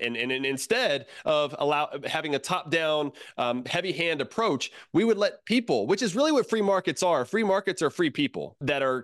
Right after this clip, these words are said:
coordinating together and, and, and, and trading with one another. And we should have more of that, not less, throughout all of the industries in our economy, um, because that's what's gonna allow people to have more freedom and, and, and more prosperity. And so as, as we're really wrapping up here now,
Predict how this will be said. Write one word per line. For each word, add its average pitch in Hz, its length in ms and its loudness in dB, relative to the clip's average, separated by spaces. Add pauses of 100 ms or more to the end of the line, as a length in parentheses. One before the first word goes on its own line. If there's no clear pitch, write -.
coordinating 175 540 0
together 139 480 0
and, 120 260 -2
and, 120 160 -4
and, 113 260 -4
and 113 280 -8
trading 180 420 0
with 147 140 0
one 143 180 2
another. 135 380 0 (180)
And 147 220 -2
we 175 100 2
should 208 160 0
have 170 180 -2
more 226 280 4
of 165 120 -2
that, 123 240 2
not 185 220 0
less, 160 520 0 (320)
throughout 170 340 4
all 233 480 4
of 185 140 2
the 175 120 6
industries 185 480 2
in 175 80 0
our 165 140 4
economy, 156 560 0 (240)
um, 139 300 2
because 151 340 0
that's 175 220 -2
what's 175 120 -2
gonna 160 140 0
allow 147 180 2
people 147 240 -2
to 139 60 0
have 139 180 -2 (220)
more 151 160 4
freedom 185 480 0
and, 151 320 -2
and, 147 280 -2
and 143 100 0
more 160 140 4
prosperity. 175 760 0 (220)
And 160 120 0
so 190 140 2
as, 214 240 0
as 190 220 0
we're 180 100 4
really 226 180 4
wrapping 190 300 0
up 165 120 2
here 165 120 0
now, 151 260 2